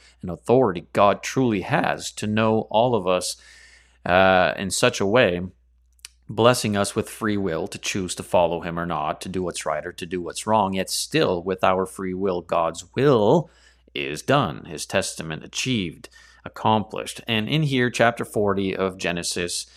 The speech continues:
these two, the cupbearer and the baker, are set in prison, and they have a dream while in prison. And Joseph, well, he knows how to interpret the dream, and so he does. Now, uh, which one was it that was, let me see here.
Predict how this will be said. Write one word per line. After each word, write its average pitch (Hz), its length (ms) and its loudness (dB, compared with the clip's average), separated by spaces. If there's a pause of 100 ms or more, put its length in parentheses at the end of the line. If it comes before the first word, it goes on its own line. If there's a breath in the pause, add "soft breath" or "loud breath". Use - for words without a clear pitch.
(280 loud breath)
these 110 320 -2
two, 82 300 -4
the 87 80 -10
cupbearer 92 640 -2
and 98 100 -4
the 98 60 -4
baker, 85 500 -2
are 85 300 2
set - 280 -4
in 87 140 -16
prison, 92 400 0
and 85 140 -8
they 98 100 2
have 101 240 2
a 101 40 -2
dream 98 360 0
while 71 220 -6
in 65 100 -18
prison. - 420 -10
And 92 440 -12 (800)
Joseph, - 560 -6 (220)
well, 95 440 -4
he - 160 -6
knows 104 320 0
how 95 160 2
to - 160 -2
interpret 135 640 0
the 113 100 0
dream, 90 360 -4
and 104 140 -2
so 120 160 2
he 123 160 0
does. - 480 2 (640 soft breath)
Now, 104 360 4
uh, 98 1400 0
which 120 260 -6
one 113 140 2
was 101 220 2
it 92 160 -4
that - 200 -2
was, 87 540 -10
let 101 100 -10
me 90 80 -10
see 85 220 -10
here. 85 260 -10